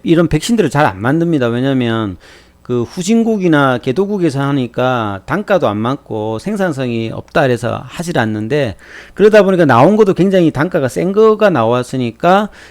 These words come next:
이제 빌 게이츠에서는 이제 질병 퇴치를 위해서 이런 것들을 하기 위해서 이제 지원을 하면서 개발해서 싸게 만드는 게 요지거든요. 그래서 이제,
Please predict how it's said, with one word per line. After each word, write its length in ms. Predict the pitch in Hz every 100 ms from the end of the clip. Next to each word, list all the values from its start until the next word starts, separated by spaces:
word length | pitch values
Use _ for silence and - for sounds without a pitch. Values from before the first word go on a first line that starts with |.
| _
이제 100 | 139
빌 220 | 135 180 208
게이츠에서는 800 | 214 - 175 160 139 156 151 143
이제 140 | 135
질병 340 | - 190 214 190
퇴치를 480 | 151 - 151 131
위해서 340 | 113 117 135 131
이런 220 | 156 180
것들을 280 | 165 147 135
하기 180 | 147 135
위해서 240 | 123 131
이제 240 | 117 113 101
지원을 600 | - 160 185 185 147 127 - -
하면서 500 | - 190 180 147 131
개발해서 580 | 127 160 160 147 120 117
싸게 420 | - 247 269 320
만드는 500 | 294 139 123 135 131
게 160 | 120 113
요지거든요. 800 | 135 131 107 101 101 117 110 92 _ - - - -
그래서 200 | 185 185
이제, 400 | 165 160 156